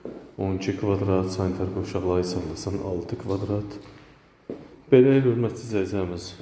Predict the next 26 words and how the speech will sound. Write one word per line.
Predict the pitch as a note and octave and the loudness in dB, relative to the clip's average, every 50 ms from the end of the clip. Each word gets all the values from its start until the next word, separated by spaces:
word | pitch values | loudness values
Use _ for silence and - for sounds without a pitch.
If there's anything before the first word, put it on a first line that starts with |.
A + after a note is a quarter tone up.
| - - - - | -18 -14 0 4
bir | C#3 C#3 C#3 | 4 4 6
çox | - C3+ A#2 - - | 4 4 2 2 0
torpaq | A2+ G2+ G2+ G#2 F#2 - | -2 -2 -2 -2 -2 0
sahəsində | - G#2+ G2+ G2 F#2 - G2+ F#2 G2 F#2 G2 G2 G#2 | 2 2 2 2 2 0 -4 -6 -2 -2 0 0 0
inşa | G#2 G2 - - G#2 | 0 0 -2 -2 0
olunub, | G2+ G2 G#2 G#2 A2 A2+ A#2+ A#2 - - - - - - - - - - - | 2 2 2 4 4 4 2 2 -2 -8 -10 -10 -10 -10 -14 -18 -16 -2 2
evin | - A2+ G#2 A2 A2+ A2+ | 4 4 6 6 4 4
də | G#2 G#2+ F#2+ | 2 0 0
torpağında | - A2+ G2+ F#2+ - G#2 G2 F#2+ F#2+ F#2 F#2 F2+ | 0 0 -2 0 0 0 0 0 0 -2 -2 -4
çıxarışı | - - - F#2 F#2 F2 - - F#2+ - | -2 0 0 2 2 0 -2 -4 -6 -6
kupçası | - - - - - G2+ F#2+ - - - G#2 G#2+ | -4 -6 -6 -4 -4 -4 -4 -2 -2 0 4 6
var. | A2 A2+ A2+ A2+ - - - - - - - - - - - - - - - - - C#3+ | 6 6 6 4 2 -4 -10 -12 -8 -6 -6 -4 -4 -6 -10 -12 -16 -18 -18 -8 -4 -4
Bax, | - F#2 - - - | -2 -2 -4 -2 0
görürsünüz, | G#2+ G#2 G#2 G#2 - - B2 - | 2 2 2 2 -2 -6 -4 -4
qoşa | A2+ - - - G#2+ | -4 -4 0 0 2
monolit | G2+ G2 G2 G2 F#2+ G2+ G2+ G2+ | 4 4 4 4 2 0 0 2
betonun | G2 - - A2 G#2 B2+ C3+ C3 A#2+ | 2 4 4 4 2 2 2 2 2
iyirmi | G#2+ G2 F#2 G#2 G2 | 2 0 0 -2 -4
santı, | F#2+ - - G2 F#2 F2+ F2+ - F#2 | -4 -2 -2 0 0 -2 -4 -4 -4
iyirmi | F#2 F#2+ F#2 F2+ E2 | -2 -2 -2 -2 -6
iki | - - | -8 -8
santı | - - F#2+ F2+ F#2 - A#2+ C3 C3 - - - - - - - - - - - | -8 -6 -6 -6 -6 -4 -4 -6 -6 -8 -12 -18 -18 -20 -20 -20 -12 -10 -6 -2
monolit | - F#2+ F#2+ F#2+ F#2 F#2 F#2 F#2+ - | 0 0 2 2 0 0 -2 0 -2
betonun | - F#2 - - F#2 F2 F2 F2 F2 E2+ F#2 F2 F2 F2 F2 F2 | -2 -2 0 -2 -2 0 0 -2 -2 -2 -2 0 0 0 -2 -2
qalınlığı | - - F#2+ F2+ F2+ F2+ F2+ F2+ F#2 F#2 F2+ F2 G#2+ | 0 0 2 2 2 0 0 -2 -2 -2 -2 0 2
var. | G#2+ A2+ A#2+ C3 | 2 4 2 2